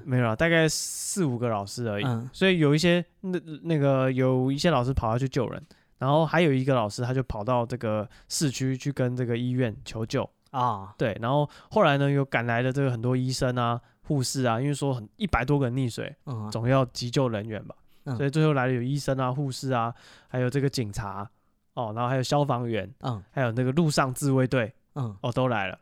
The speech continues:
Speaker 1: 因为同时要救一百多个人。对，然后当附近旁边还有一些渔民啦，也有来帮忙这样子。
Speaker 2: 嗯。
Speaker 1: 对，然后大家就想办法把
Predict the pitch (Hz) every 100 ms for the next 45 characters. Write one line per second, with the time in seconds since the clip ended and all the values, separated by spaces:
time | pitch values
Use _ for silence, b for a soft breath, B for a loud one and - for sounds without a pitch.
0 | _ 147 147 131 135 131 131 131 123 135
1 | 120 101 113 107 95 - _ _ _ _
2 | - 101 120 143 147 147 165 170 - -
3 | 214 180 170 139 135 147 156 127 135 120
4 | 113 120 104 104 98 b b b 139 107
5 | 104 117 113 92 - - 98 - - 127
6 | 98 - 139 131 151 208 202 208 175 135
7 | 139 175 147 131